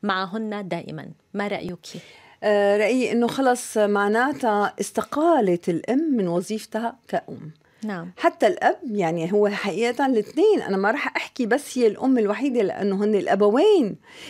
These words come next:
Speaker 2: يعني ال-، يلي أنا بنصحه بهال-، بكل هالحالات هيدي، باعتبار الأم ما عندها حل تاني إلا أن هي ترجع للشغل لأنه مضطرين اللي عملها. بس إنه إذا حطت هي بال-، بالاعتبار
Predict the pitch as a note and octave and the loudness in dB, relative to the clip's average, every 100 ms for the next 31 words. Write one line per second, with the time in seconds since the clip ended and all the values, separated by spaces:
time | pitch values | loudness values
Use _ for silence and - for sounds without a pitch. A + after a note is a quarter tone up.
0 | - F3+ F3 F#3 F3+ F#3+ F3+ - G3 F#3 | -4 2 2 2 2 2 -2 0 2 4
1 | F#3 F#3 F#3+ F#3 D#3+ - B3 C#4+ B3+ - | 6 4 2 0 -4 -2 0 0 -2 0
2 | A#3 A3 G3+ G3+ A3+ G#3 G3 F3 F#3 G#3 | 0 2 0 -2 -6 -4 -4 -2 -2 0
3 | G3+ E3+ - - C#4 G3 F3 E3+ F3+ E3+ | -2 -4 -6 -2 0 0 -2 -6 -4 -4
4 | F3 E3 F3 F#3 F3+ G#3 A3+ G#3 - A3 | -4 -6 -6 -4 -4 0 0 0 -2 0
5 | G#3 F#3+ - - F#3 A3 B3 A#3 G#3 A3 | -2 -4 -14 -12 -2 2 2 0 0 0
6 | G#3 F#3 G3+ F#3+ F#3 G3 A#3 - - B3+ | -2 -2 -2 0 0 0 -2 -4 0 2
7 | A3 G3 G3+ G3 A3+ A3 A#3 G#3+ G3+ F3 | 2 2 0 2 0 0 -2 0 0 0
8 | E3+ G3+ A3 G#3+ - F3+ F#3 - G#3 G#3 | -2 -4 -2 -2 -2 -2 -4 -2 -2 0
9 | C4+ B3+ G3 E3 D#3+ F3 - - - - | 0 2 2 0 -2 -8 -12 -16 -18 -16
10 | - - G#4 - - - G#3+ G3+ F3 A3+ | -2 2 2 0 -10 -2 0 2 0 -4
11 | - E4+ E4 - - D4 C#4 A3 A3+ A3 | -4 -6 -6 -6 -4 -2 -2 0 -2 0
12 | G3+ G3 F#3+ F#3+ F3+ - A#3 - C#4+ - | 2 4 4 2 0 0 -2 0 -6 -4
13 | A3+ G#3+ F#3+ E3+ | 0 2 2 0